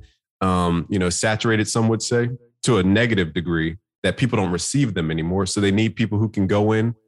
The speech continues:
and it's a biblical principle, to go in and dig up the dirt around the,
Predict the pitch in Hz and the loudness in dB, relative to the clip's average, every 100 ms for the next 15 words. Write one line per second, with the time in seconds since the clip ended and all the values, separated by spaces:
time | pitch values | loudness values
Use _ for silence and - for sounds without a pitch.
0 | _ 110 113 107 139 123 101 95 143 127 | _ -2 0 2 2 2 0 0 0 -2
1 | 82 85 104 - _ _ _ 107 98 110 | 0 -2 -2 -8 _ _ _ -2 0 2
2 | 117 113 98 90 107 110 104 90 104 - | 2 2 2 2 0 0 -2 0 -2 0
3 | 95 87 101 107 98 92 | -2 0 2 2 2 0